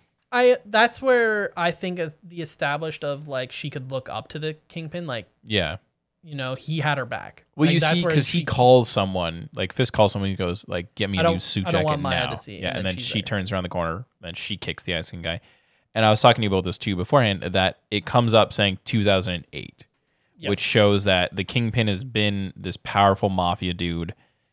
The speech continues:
Speaker 2: since the beginning of the M C U, because the first Iron Man takes place in two thousand eight. So it shows you the progression that
Speaker 1: Yeah.
Speaker 2: he's
Speaker 1: Essentially
Speaker 2: not the
Speaker 1: behind the scenes the whole time the M C U is going on, Kingpin's getting power and he
Speaker 2: Yeah.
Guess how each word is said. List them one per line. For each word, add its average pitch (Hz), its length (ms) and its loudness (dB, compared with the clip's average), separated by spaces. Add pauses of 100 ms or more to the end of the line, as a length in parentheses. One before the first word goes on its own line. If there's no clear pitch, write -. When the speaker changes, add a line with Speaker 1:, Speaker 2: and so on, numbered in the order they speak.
Speaker 2:
since - 380 -2
the 98 120 -2
beginning 98 460 0
of 87 120 -4
the 85 160 -6
M 82 140 -6
C - 160 -4
U, 73 380 -8 (100)
because 90 320 -4 (100)
the - 80 -10
first 120 240 2
Iron 104 160 4
Man 95 160 -2
takes - 260 -4
place 98 220 0
in 92 80 -8
two 92 160 -10
thousand 82 340 -4
eight. 78 220 -8 (380)
So - 140 -6
it 92 80 -4
shows 107 560 4
you 104 80 0
the 95 80 -6
progression 87 760 -6
that 80 100 -6
Speaker 1:
Yeah. - 80 -10
Speaker 2:
he's 95 380 -8 (180)
Speaker 1:
Essentially 254 380 2
Speaker 2:
not - 20 -2
the 190 60 10
Speaker 1:
behind 190 280 4
the 170 60 2
scenes 156 360 -2
the 139 60 -4
whole 135 180 -2
time 127 180 -6
the 120 100 -6
M 113 140 -8
C 110 140 -12
U 107 80 -8
is 104 100 -12
going 110 260 -8
on, 104 300 -8
Kingpin's 120 480 -10
getting 113 360 -8
power 107 440 -6
and 95 240 -10
he 107 120 -14
Speaker 2:
Yeah. 110 340 -8